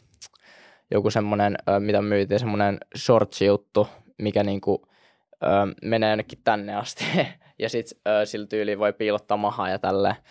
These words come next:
Et, et se oli esimerkiksi semmonen tosi outo tuote, mitä <laughs> lähdettiin myymään.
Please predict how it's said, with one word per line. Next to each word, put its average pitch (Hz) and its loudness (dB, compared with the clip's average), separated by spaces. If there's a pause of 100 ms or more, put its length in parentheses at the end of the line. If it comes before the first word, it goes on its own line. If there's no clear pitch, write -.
(380)
Et, - 0
et 98 2
se - 2
oli 104 6
esimerkiksi 110 2
semmonen 98 0
tosi 107 4
outo 95 6
tuote, 95 4
mitä 101 4
<laughs> 143 8
lähdettiin 113 4
myymään. 104 6